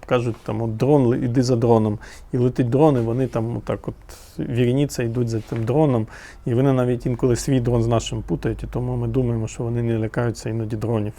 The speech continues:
тому що вони думають, що це дрон, який їх веде. І отак от їх веде дрон, каже, «Все, відпочивайте». Вони сіли десь, поховались, там, переночували. Наступного ранку їм по рації:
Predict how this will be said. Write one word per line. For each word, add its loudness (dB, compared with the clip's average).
тому -8
що -8
вони -2
думають, 0
що -6
це -4
дрон, 6
який 2
їх 2
веде. 2
І -4
отак 2
от 2
їх -2
веде 4
дрон, 4
каже, 4
«Все, -2
відпочивайте». 0
Вони 4
сіли 2
десь, 2
поховались, 0
там, -4
переночували. 4
Наступного -2
ранку 0
їм 0
по 4
рації: -2